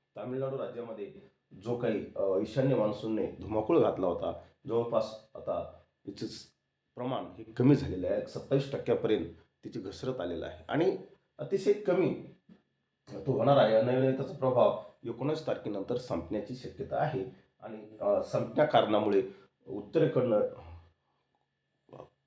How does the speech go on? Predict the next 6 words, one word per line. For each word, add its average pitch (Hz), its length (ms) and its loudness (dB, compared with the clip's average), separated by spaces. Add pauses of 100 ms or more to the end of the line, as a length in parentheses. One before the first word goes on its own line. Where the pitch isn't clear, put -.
(260)
कोरडी 127 280 10
हवा 107 260 8
ज्याला 98 160 6
आपण 98 180 4
म्हणू, 92 280 0 (380)
ती 113 380 -8